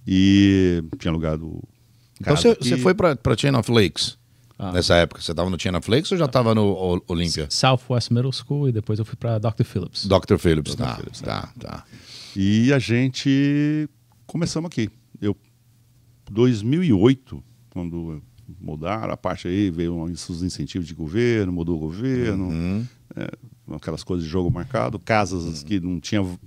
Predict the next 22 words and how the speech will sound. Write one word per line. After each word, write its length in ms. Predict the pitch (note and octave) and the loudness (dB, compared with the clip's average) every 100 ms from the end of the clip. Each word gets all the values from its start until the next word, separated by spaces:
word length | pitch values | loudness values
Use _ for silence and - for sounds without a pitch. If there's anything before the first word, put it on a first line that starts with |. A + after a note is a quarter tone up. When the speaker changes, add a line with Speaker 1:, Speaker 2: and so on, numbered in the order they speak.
| - | -4
Speaker 1:
condições 540 | - C#3 G2+ - - F2+ | 4 4 4 -2 -2 -2
Speaker 2:
É, 40 | |
Speaker 1:
de 60 | E2+ | 0
ser 60 | |
Speaker 2:
foi 100 | G2 | 0
quando 180 | F2+ G#2 | 2 2
Speaker 1:
vendido. 120 | A#2 C3+ | 2 6
Speaker 2:
entrou 140 | C3 B2 | 6 6
o 40 | |
Obama, 340 | D2+ F#2 D2 C2+ | 6 2 0 -4
né, 120 | D2 | -6
nessa 220 | C2 G2+ | -6 -6
Speaker 1:
Entrou 260 | G2+ G2 F2+ | -2 0 0
o 40 | |
Speaker 2:
época. 140 | D#2 | 0
Speaker 1:
Obama 160 | E2+ E2+ | -4 -4
Speaker 2:
Isso. 80 | D#2+ | -6
Speaker 1:
naquela 320 | D2 E2 D#2+ | -8 -10 -6
época, 260 | G2 A#2 G2+ | -6 -6 -6
mas 300 | E2+ E2+ - | -4 -4 -4
demorou 520 | G2+ A2 B2 F2+ G2+ | -2 0 2 2 0
muito 400 | F#2 E2+ G2+ F2 | 0 -2 -2 -4